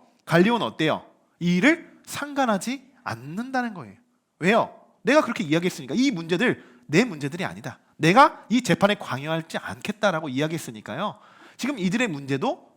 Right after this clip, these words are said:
전혀 상관하고 있지 않는다는 거예요. 유대인들이 쫓겨나자마자 한 일은요,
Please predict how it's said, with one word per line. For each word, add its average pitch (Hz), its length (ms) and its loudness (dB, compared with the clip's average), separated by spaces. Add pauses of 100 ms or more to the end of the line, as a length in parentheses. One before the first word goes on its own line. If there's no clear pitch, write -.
(140)
전혀 92 460 -16
상관하고 214 500 -6
있지 180 240 -14
않는다는 180 560 -14
거예요. - 120 -20 (1600)
유대인들이 277 560 4
쫓겨나자마자 269 840 8
한 233 240 2
일은요, 135 580 -2